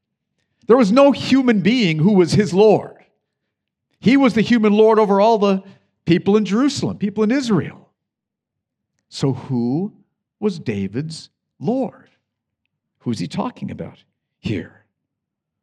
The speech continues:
To see this, read verse forty-one, starting there again. And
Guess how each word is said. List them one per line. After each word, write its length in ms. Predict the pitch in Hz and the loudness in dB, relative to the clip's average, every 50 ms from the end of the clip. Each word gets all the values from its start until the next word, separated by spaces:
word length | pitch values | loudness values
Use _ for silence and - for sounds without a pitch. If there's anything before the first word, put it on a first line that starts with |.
| _ _ _ _ _ _ _ _ _ _ _ _ _ _ _ _ _ _ _ _ _ _ _ _ _ _ _ _ _ _ _ _ _ _ _ _ - | _ _ _ _ _ _ _ _ _ _ _ _ _ _ _ _ _ _ _ _ _ _ _ _ _ _ _ _ _ _ _ _ _ _ _ _ -10
To 80 | - | -10
see 300 | - - - - 247 262 | -8 -6 -4 -2 -2 0
this, 540 | 190 127 101 123 147 - - - - - - _ _ _ _ _ _ _ _ _ _ _ _ _ _ _ _ - | 0 0 -2 -2 -4 -8 -10 -14 -16 -18 -20 _ _ _ _ _ _ _ _ _ _ _ _ _ _ _ _ -14
read 600 | - 104 120 139 170 208 226 233 220 196 - - _ _ _ _ - | -8 -4 -2 -2 -2 -2 -2 -4 -8 -10 -12 -20 _ _ _ _ -14
verse 480 | 110 113 131 147 170 185 - - - _ _ _ _ _ | -8 -6 -4 -4 -4 -6 -10 -16 -20 _ _ _ _ _
forty-one, 600 | _ - 127 135 151 156 143 131 117 110 117 131 | _ -8 -4 -4 -2 -2 -2 -4 -4 -4 -6 -8
starting 380 | 131 - - 127 120 123 139 135 | -10 -10 -6 -6 -4 -4 -4 -4
there 180 | 123 127 131 135 | -4 -6 -6 -6
again. 440 | 127 123 135 120 95 90 92 101 - - | -6 -6 -6 -6 -6 -8 -10 -12 -10 -8
And 240 | 110 110 107 - | -6 -6 -6 -8